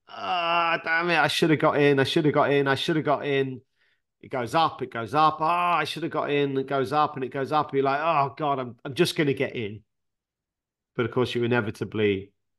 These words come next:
buy the top. I mean, look, I don't think this is the top, actually, but forget about doubling in five months,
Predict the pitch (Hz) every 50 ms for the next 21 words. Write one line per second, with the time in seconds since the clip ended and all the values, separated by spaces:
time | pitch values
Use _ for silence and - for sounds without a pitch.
0 | _ - - - _ - _ _ _ _ _ _ _ _ _ _ _ _ _ _
1 | _ _ _ _ _ _ _ _ _ _ _ - 113 131 143 156 139 147 - -
2 | - 143 151 - - - - - _ _ - - _ _ _ _ - 147 175 214
3 | 220 156 120 123 170 190 226 202 165 156 143 135 139 135 - 120 101 - 107 -
4 | - 120 98 - - - _ _ _ _ - 110 107 - - - 110 101 101 104
5 | 110 - _ _ _ _ - 143 139 - - - - - - 160 - - 170 180
6 | 175 - 147 143 - - 127 120 117 113 110 113 - - _ _ _ _ _ _
7 | _ _ _ _ _ _ _ _ _ _ _ _ _ _ _ _ - 110 - -
8 | 160 151 143 127 123 135 127 123 120 113 113 110 107 104 101 101 - _ _ _
9 | _ _ _ _ _ _ _ - 117 113 101 - - 143 131 120 113 113 - 139
10 | 127 107 95 - - - - -